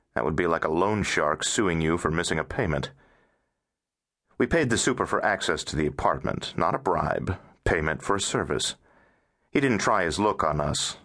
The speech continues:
It's our kind he learned it from. He wasn't a genius, but he was smart enough not to confuse us with citizens.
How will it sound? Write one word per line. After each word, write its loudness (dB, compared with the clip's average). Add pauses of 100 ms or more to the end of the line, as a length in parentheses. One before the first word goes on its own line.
(100)
It's -2
our 2
kind 0
he 0
learned 0
it -2
from. -2 (760)
He 0
wasn't 2
a 0
genius, 2
but 0
he 0
was 0
smart 2
enough 0
not 0
to -4
confuse -2
us -2
with -2
citizens. -2